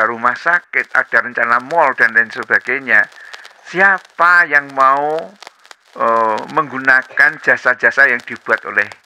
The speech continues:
mereka ini? Berat memang. Jadi, eh, secara logik,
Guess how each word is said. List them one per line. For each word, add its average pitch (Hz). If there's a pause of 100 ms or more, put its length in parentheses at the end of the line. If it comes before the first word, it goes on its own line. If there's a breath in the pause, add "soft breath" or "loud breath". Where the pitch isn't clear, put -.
(160)
mereka 107
ini? 90 (640 loud breath)
Berat 147
memang. 101 (160)
Jadi, 127 (640 loud breath)
eh, 110
secara 165
logik, 117